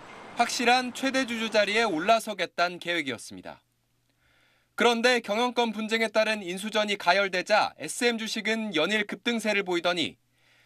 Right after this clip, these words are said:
최근 한 대기업의 에스엠 인수전 참여설까지 가세하면서 장 초반부터 급등해 공개 매수를 약속한 가격 십이만 원을 넘어섰습니다. 하이브의 지분 인수 계획에 차질을 빚을 가능성이 커졌습니다.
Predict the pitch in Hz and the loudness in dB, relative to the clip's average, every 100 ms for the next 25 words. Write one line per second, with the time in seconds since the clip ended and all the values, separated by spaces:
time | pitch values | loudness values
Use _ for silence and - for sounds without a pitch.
0 | _ - 247 233 254 240 254 214 202 220 | _ 0 2 4 2 2 0 0 -2 2
1 | 220 214 226 208 143 - 240 233 190 202 | 2 2 2 2 0 -2 2 2 2 -4
2 | 233 226 226 220 - 254 240 226 214 208 | -2 0 0 0 -2 0 0 0 2 0
3 | 208 208 165 214 214 185 156 214 156 - | 0 -2 0 2 2 0 -2 0 -2 -2
4 | _ _ - - 196 220 254 254 240 226 | _ _ -10 0 0 0 0 2 2 -2
5 | 226 202 - 190 196 214 208 - 196 226 | -2 -2 -6 -2 2 2 0 -4 -2 0
6 | 226 208 220 208 165 - 202 208 196 175 | 2 -2 -4 2 2 0 -6 -4 0 0
7 | 170 208 - - 240 185 202 196 180 180 | 2 0 -2 -4 -2 2 2 2 -2 -2
8 | 143 170 165 135 - 101 85 73 _ _ | -2 -2 -4 -8 -12 -12 -12 -14 _ _
9 | _ _ _ _ _ _ _ _ _ - | _ _ _ _ _ _ _ _ _ 2
10 | 254 254 240 240 233 220 226 226 220 220 | 4 4 2 2 0 -4 -4 -2 -4 0
11 | 202 196 196 220 220 254 247 240 220 202 | 2 2 2 0 -2 -4 -2 -2 -2 -2
12 | 202 190 175 190 180 175 135 - 170 143 | -2 0 0 0 -2 -4 -4 -4 -6 -6
13 | - 104 87 76 | -8 -10 -10 -12